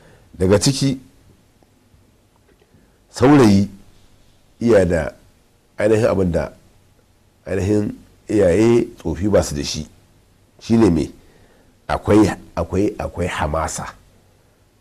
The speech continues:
Akwai, wato, son yin abu da gaggawa. Akwai kuma son sanin abu. Akwai kuma yana son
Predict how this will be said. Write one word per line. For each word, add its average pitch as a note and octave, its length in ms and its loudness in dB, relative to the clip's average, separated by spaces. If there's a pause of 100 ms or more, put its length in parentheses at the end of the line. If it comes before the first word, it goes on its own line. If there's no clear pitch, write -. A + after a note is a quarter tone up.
(220)
Akwai, G2+ 460 0 (440)
wato, D2+ 500 -6 (300)
son C3 300 2
yin B2 160 4
abu F2+ 160 0
da E2 100 0
gaggawa. F2+ 540 2 (1800)
Akwai - 260 0
kuma B2+ 480 2 (960)
son C#3+ 260 2
sanin B2+ 400 4
abu. D2+ 220 -2 (1600)
Akwai A#2+ 240 2
kuma B2+ 460 4 (1500)
yana A#2+ 300 4
son A2 360 0